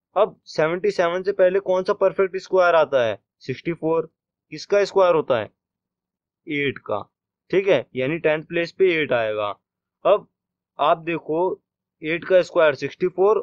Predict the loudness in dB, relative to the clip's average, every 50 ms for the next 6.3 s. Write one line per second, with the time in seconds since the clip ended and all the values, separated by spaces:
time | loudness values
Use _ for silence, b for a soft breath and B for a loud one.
0 | -2 -4 -4 -4 -4 -4 -6 -6 -6 -4 -4 -4 -2 -2 0 0 -2 -2 -2 -2
1 | 0 0 0 -2 -4 -4 -2 0 -2 0 0 -2 -2 -2 -2 -2 -4 -2 0 0
2 | 0 0 -2 -4 -6 -8 -10 -10 -10 -10 -12 -12 -12 -16 _ _ _ _ _ _
3 | _ _ -8 -6 -2 -2 0 0 0 -2 -2 -2 -2 0 0 0 0 0 -4 -6
4 | -8 -8 -4 -4 -2 2 4 4 4 2 0 -4 -8 -10 -14 -12 -10 -8 -8 -8
5 | -4 -4 -2 -2 -2 -4 -6 -6 -4 -2 -2 -2 -2 -2 -6 -10 -10 -8 -6 -6
6 | -6 -6 -6 -6 -8 -8